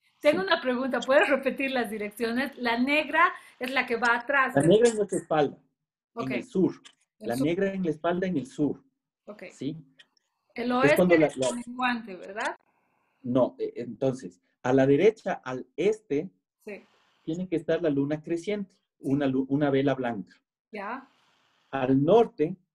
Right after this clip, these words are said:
Speaker 2: al frente nuestro, tiene que estar una vela blanca que representa la luna llena. Y a la izquierda tiene que estar una vela blanca representando a la luna menguante.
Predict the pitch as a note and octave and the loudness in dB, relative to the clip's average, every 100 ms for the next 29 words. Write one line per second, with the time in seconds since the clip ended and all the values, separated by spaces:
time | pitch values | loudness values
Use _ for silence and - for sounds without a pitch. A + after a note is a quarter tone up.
0 | _ _ _ _ _ - - D3+ G3 G3 | _ _ _ _ _ -16 -8 -4 -4 -4
1 | F3 E3+ E3+ F3 F3 D3+ D3 D3+ C#3+ - | -4 -4 -4 -6 -6 -6 -4 -4 -6 -2
2 | C3+ C#3+ C3 C3 A#2+ B2+ C3 F3 G3 G3+ | -2 -2 -6 -4 -2 0 0 0 -2 0
3 | D#3+ - B2 - A#2 C3 C3 B2+ A#2 C3 | -2 -2 -6 -6 -6 -4 -2 -2 -2 -2
4 | C3+ C3+ C3 A#2 - _ _ _ - A#2+ | 0 2 2 0 -4 _ _ _ -4 2
5 | C3+ C3+ - G3 G3+ D#3+ E3+ - _ _ | 4 2 0 4 4 4 -2 -6 _ _
6 | C#3 C#3+ C#3 C3+ C3 B2 A2 _ C#3+ D#3 | -2 -2 -2 -6 -2 -2 -2 _ 0 2
7 | C#3+ D3 D3+ D3+ D#3 - _ _ C3 D#3 | 6 6 6 2 -4 -14 _ _ -4 -2
8 | B2+ D3+ E3+ _ B2+ B2+ - A#2+ B2+ C3+ | -2 -6 -8 _ -12 -10 -10 -4 -2 0
9 | C3+ A2 G#2+ G#2 A#2+ B2+ B2 A2 G#2+ G#2 | -2 -2 -4 -4 -4 -4 -4 -6 0 0
10 | G2+ F#2 | 0 -2